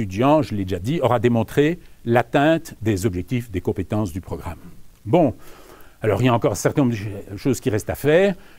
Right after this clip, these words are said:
Je vous montre très rapidement, voici un exemple, un autre exemple, extrait toujours, euh,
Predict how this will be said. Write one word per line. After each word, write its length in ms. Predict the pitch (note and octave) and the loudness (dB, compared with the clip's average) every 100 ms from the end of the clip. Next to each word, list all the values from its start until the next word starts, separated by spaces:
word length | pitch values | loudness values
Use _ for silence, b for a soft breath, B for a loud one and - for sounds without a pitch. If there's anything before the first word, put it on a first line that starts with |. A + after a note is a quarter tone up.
| b A2+ | b 0
Je 100 | B2 | 2
vous 100 | C3 | 4
montre 440 | D3 C#3 - C3+ | 4 2 0 -4
très 260 | - - D#3+ | 0 2 4
rapidement, 540 | - B2 G#2+ C3+ D#3 | 4 2 4 6 6
voici 320 | C3 C3 D#3+ | 4 0 2
un 100 | C#3 | 4
exemple, 720 | B2+ G2 C#3 C#3+ C3 C3+ A#2 G#2+ | 4 4 4 4 2 2 2 4
un 140 | B2 | 6
autre 240 | F3 F#3+ | 4 4
exemple, 440 | D3+ G2+ A2+ D3+ D#3 | -2 -2 2 2 4
extrait 560 | C#3+ - - - E3+ - b b b - G2 | 0 0 -6 2 2 2 b b b -16 -2
toujours, 560 | D#3+ A#2 D3+ D#3+ C#3 B2+ | 0 2 4 4 6 6
euh, 240 | A#2+ G#2+ | 6 4